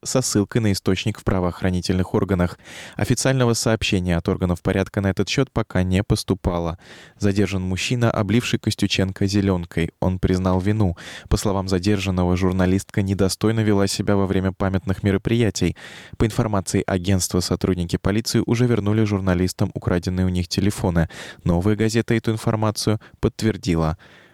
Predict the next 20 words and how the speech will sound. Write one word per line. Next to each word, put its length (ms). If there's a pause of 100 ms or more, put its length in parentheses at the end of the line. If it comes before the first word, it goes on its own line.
В 80
субботу 320
в 40
Беслане 440
произошло 520
два 260
нападения 600
на 200
корреспондентов 720
"Новой 220
газеты" 500
и 160
издания 440
"Такие 400
дела" 280
Елену 320
Костюченко 580
и 140
Диану 320
Хачатрян 580